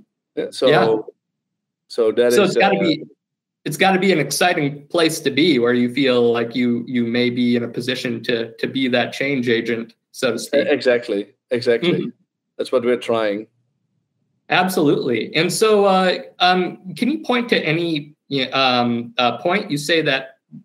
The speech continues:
Speaker 2: this, uh, vision reaches back to about two thousand eighteen. Was there any particular point of inspiration where you had that aha moment?
Speaker 1: Um, the,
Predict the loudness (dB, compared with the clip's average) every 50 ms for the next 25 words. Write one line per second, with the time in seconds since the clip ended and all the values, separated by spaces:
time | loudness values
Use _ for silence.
0 | _ 0 0 0 0 0 -4 -2 0 0 2 4 4 4 2 2 2 2 2 2
1 | 2 0 -2 -2 -4 -4 -4 -6 -8 -4 -2 -2 -2 -2 -2 -4 0 2 0 0
2 | 0 -2 -8 -8 -6 -2 0 0 0 0 0 0 -2 -2 -2 -4 -4 -6 -4 -2
3 | -2 -2 -4 -4 -6 -10 _ -20 -20 -20 _ -10 -4 0 2 2 2 2 0 -2
4 | -2 0 0 2 0 -2 -2 -4 -4 -2 -2 -2 0 2 2 2 0 -2 -4 -4
5 | -4 -4 -2 -2 -4 -6 -4 -6 -6 -6 -6 -8 -8 -4 -2 0 0 0 -2 -4
6 | -8 -8 -6 -4 -2 0 0 0 0 0 -2 -2 0 0 0 2 0 0 0 -2
7 | -2 -4 -4 -2 -2 -2 -2 -4 -4 -8 -12 -18 -20 -20 _ _ _ _ _ _
8 | _ _ _ _ _ _ _ _ _ _ _ _ _ _ _ _ _ _ _ _
9 | _ _ _ _ _ _ _ _ _ _ _ _ _ _ _ _ _ _ _ _
10 | -2 2 2 4 4 4 4 4 4 4 6 4 4 4 2 2 2 2 0 0
11 | 0 0 -2 -2 -4 -8 -18 _ _ _ _ _ _ _ _ _ _ _ _ _
12 | _ _ _ _ _ 0 4 4 6 6 6 6 6 6 6 6 6 6 4 4
13 | 4 4 6 6 4 4 2